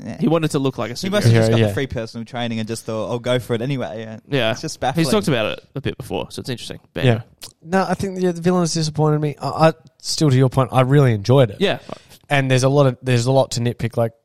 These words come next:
Speaker 3: you said, Jake. There's, there's a lot of things that you sit back and you're like, "Oh, no, maybe they needed to do this, maybe they needed to do that." But it's still a seven for me.
Speaker 2: Mm.
Speaker 3: Still seven. Like,
Speaker 1: It's a
Speaker 3: I, I'd give it
Speaker 1: seven.
Speaker 3: a seven, seven and a half. Like, it's not shocking.
Speaker 1: Mm.
Speaker 3: It could be better,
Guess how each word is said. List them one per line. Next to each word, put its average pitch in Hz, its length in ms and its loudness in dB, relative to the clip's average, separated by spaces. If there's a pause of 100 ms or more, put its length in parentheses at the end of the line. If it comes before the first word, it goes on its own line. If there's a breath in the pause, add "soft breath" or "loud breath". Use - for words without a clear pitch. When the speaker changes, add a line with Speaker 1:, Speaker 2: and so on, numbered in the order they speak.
Speaker 3:
you 120 120 -2
said, 113 200 -4
Jake. 113 220 -2
There's, 117 180 -2 (100)
there's 123 180 2
a 120 60 4
lot 127 220 4
of 113 80 0
things 120 280 -2
that 110 120 -6
you 104 60 -8
sit 120 200 -6
back 117 180 0
and 113 80 -8
you're 113 100 -2
like, 107 120 -4 (560 loud breath)
"Oh, 107 140 -12
no, 110 200 -8
maybe 123 240 2
they 117 140 0
needed 110 280 -2
to 113 80 2
do 110 40 4
this, 110 180 -4
maybe 110 160 -4
they 107 140 -6
needed 113 240 -4
to 110 60 -6
do 120 80 0
that." - 60 -16 (220 soft breath)
But 160 80 -2
it's 156 80 -4
still 196 180 0
a 156 40 4
seven 131 400 2
for 110 120 -8
me. 98 260 -12 (360)
Speaker 2:
Mm. 175 80 0
Speaker 3:
Still 151 160 0
seven. 139 260 2
Like, 135 140 0
Speaker 1:
It's 131 100 4
a - 80 6
Speaker 3:
I, 131 40 -2
I'd 139 120 -2
give 147 140 2
it 127 100 0
Speaker 1:
seven. 117 160 -8
Speaker 3:
a - 60 -12
seven, 131 280 -2
seven 127 200 -4
and 120 80 0
a - 20 0
half. 123 100 -4
Like, 127 220 -2 (400 soft breath)
it's 139 160 -6
not 170 260 -4 (540)
shocking. 127 580 -2 (880)
Speaker 1:
Mm. 143 160 0
Speaker 3:
It 95 120 0 (320)
could 151 260 4
be 123 160 2
better, 120 420 0